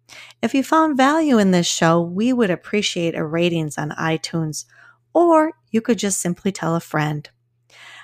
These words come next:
I need to alert everyone that this podcast is not meant as a substitution for mental health treatment.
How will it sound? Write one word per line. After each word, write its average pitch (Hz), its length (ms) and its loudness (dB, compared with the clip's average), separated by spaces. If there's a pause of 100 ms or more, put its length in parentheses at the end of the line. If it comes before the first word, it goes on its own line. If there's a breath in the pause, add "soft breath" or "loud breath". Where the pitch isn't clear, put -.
(160 loud breath)
I 175 120 -4
need 170 240 0
to 240 120 2
alert 214 220 4
everyone 165 500 4
that 160 200 -4
this 185 200 0
podcast 208 840 -2
is 160 160 -6
not 170 340 0
meant 185 320 2
as - 200 -6
a 170 100 -4
substitution 180 840 -4
for - 140 -8
mental 165 380 -2
health 175 360 -2
treatment. 165 520 -4